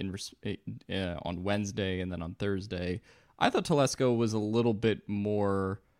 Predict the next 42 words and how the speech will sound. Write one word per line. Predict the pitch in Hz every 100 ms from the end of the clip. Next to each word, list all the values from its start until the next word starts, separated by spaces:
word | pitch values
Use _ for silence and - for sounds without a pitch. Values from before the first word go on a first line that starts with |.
| _ _ _ -
uh, | 104 95 90 85 82 82 _ _ _ _ _ _ _ _ _ _ _ -
less | 127 131 - 160
ambiguous | 156 165 170 180 180 180 160
about | 160 160 156 -
speed | - 165 160
than | 156 147
Staley | - 156 151
was, | 151 147 143 147 -
at | 101 101
least | 104 - 98
in | 92
my | 95
opinion. | 117 123 131 131 117
But, | 101 95 95 90
I |
mean, | 92 92
it |
was | 92
also | 92 95 90
a |
Telesco | - 95 92 110 104
answer. | 107 120 117 123 _
Um, | 104 98 90 90 90 95
so | - 107
what | 107 110 110 113
do | 110
you | 104 98 98
think | - 90 95
about, | 92 85 82 -
uh, | 92
your | 92 92 87
interaction | 87 85 - 101
with | -
Telesco | 98 87 - 87
and | 85 90 -
adding | 87 90
speed | - 95
to | 87
the |
wide | 85 85
receiver | 92 90 87
room? | 80 95